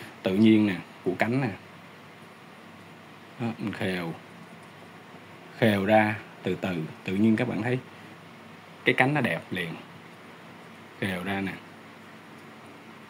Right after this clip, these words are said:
Khều ra và mình rỉa nè.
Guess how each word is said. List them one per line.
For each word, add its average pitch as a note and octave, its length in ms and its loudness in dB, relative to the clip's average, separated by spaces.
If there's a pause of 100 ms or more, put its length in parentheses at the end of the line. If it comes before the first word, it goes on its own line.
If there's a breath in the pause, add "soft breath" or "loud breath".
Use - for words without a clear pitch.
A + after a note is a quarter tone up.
(3250)
Khều G2+ 300 0
ra G2+ 180 0
và G#2 120 0
mình F#2 180 -2 (180)
rỉa G2+ 320 6
nè. B2+ 80 2